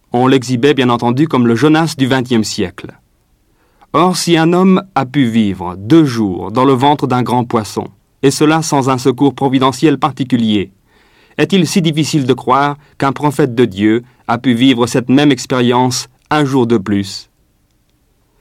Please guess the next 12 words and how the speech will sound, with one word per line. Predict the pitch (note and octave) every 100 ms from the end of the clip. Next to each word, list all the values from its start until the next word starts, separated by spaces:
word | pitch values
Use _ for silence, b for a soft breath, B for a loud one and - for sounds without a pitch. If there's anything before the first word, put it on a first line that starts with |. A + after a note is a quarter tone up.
| _ _
Si | - D3+
quelqu'un | C#3+ B2 D#3 D#3
souffre | - D#3+ -
d'une | C3+ C#3
allergie | C#3 D3 B2+ D3+ C3 -
au |
surnaturel, | B2+ D#3 C3 B2 B2 B2 C3 C3 b b b
ces | - D#3+
considérations | D3+ D3 C#3+ C3 B2+ B2 C3+ B2
peuvent | B2+ A2+
le |
soulager. | A2+ - G#2+ G#2 G#2+ F2